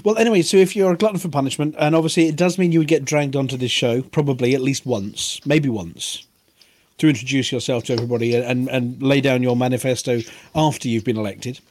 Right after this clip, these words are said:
So these are the things I promised to do that I, I will do my best not to,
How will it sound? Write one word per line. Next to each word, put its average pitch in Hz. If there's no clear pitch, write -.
So 127
these 135
are 135
the 135
things 131
I 135
promised 135
to 135
do 135
that 123
I, 123
I 127
will 123
do 131
my 123
best 117
not 127
to, 113